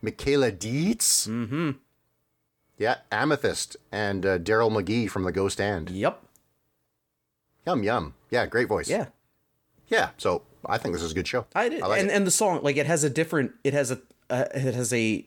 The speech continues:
Speaker 2: opening theme song and a closing theme song, and they're both pretty good
Speaker 1: Oh,
Speaker 2: songs.
Speaker 1: great. Yeah, peppy. Don't
Speaker 2: Yeah.
Speaker 1: skip 'em.
Speaker 2: Yeah, yeah, they're nice. So,
Speaker 1: Hmm.
Speaker 2: yeah. So one oh one Dalmatian Street. Uh, like I said last week, I think it was made for the European audience. Is it on Disney Plus? Is that where you saw it?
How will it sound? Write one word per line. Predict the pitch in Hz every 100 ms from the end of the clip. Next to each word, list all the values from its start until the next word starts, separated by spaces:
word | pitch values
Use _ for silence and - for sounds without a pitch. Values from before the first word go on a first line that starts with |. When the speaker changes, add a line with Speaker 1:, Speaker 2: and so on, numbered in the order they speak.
| -
Speaker 2:
opening | 165 202 190 180
theme | - 180 170
song | 180 180 170
and | 110
a |
closing | - 123 143 151 165
theme | 160 175
song, | 175 185 208 - _ _ _ -
and | 175
they're | 165
both | 220 226
pretty | 196 170
good | 156
Speaker 1:
Oh, |
Speaker 2:
songs. | 185 139
Speaker 1:
great. | 120 - - _ _ _ _ _ _ _ _ -
Yeah, | 110
peppy. | - 117 - 71 -
Don't | -
Speaker 2:
Yeah. |
Speaker 1:
skip | 131 113 -
'em. | 64 -
Speaker 2:
Yeah, | 160
yeah, | 147 131
they're | 113
nice. | 127 - - _ _ _ _ _ -
So, | - 123 117 117 113 117 117
Speaker 1:
Hmm. | 196 - -
Speaker 2:
yeah. | 403 320 - -
So | - 247
one | 254 226 302
oh |
one | 311 311
Dalmatian | 294 285 320 240 196
Street. | - 156 98 -
Uh, | 143 143
like | 170 175
I | 339
said | 196 170
last | 170 170
week, | 135
I | 131
think | 208 285
it | 320
was | 175
made | 170 185
for | 180
the | 135
European | 127 135 147 143 123
audience. | 110 120 107 90
Is | 180 214
it | 403
on | 247 220
Disney | 190 202
Plus? | - 139 151 -
Is | 131
that | -
where | 185
you | 156
saw | 151
it? | 151